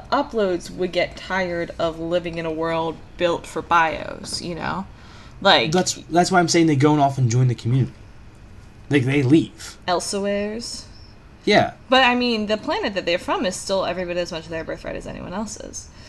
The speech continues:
Speaker 1: So they feel entitled to the resources, they feel entitled to the space.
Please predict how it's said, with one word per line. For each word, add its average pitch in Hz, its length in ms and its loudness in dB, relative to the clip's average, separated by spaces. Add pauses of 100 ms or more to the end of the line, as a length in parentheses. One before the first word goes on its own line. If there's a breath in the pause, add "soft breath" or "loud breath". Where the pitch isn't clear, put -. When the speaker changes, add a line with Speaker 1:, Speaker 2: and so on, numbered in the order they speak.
(140 loud breath)
Speaker 1:
So 170 280 0
they 175 140 0
feel 180 220 -4
entitled 156 320 -6
to 139 40 -14
the 143 140 -10
resources, 156 560 -8
they 160 140 -8
feel - 180 -10
entitled - 360 -10
to - 40 -16
the - 80 -14
space. - 600 -10